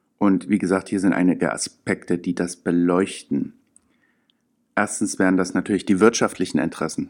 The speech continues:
Die Wirtschaft steht über allem. Der erste Punkt hierzu wäre die Steigerung der Konsumausgaben. Während der E M und W M steigen die Ausgaben für Produkte wie Fanartikel, Getränke, Snacks und Elektronik, zum Beispiel Fernseher,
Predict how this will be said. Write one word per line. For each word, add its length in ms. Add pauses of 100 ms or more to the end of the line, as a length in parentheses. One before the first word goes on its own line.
(120)
Die 100
Wirtschaft 400
steht 240
über 220
allem. 260
Der 120
erste 180
Punkt 240
hierzu 280
wäre 220
die 160
Steigerung 540
der 100
Konsumausgaben. 920 (140)
Während 280
der 160
E 160
M 180
und 200
W 80
M 140
steigen 440
die 260
Ausgaben 580
für 200
Produkte 560
wie 100
Fanartikel, 960
Getränke, 680
Snacks 520
und 120
Elektronik, 680
zum 140
Beispiel 260
Fernseher, 540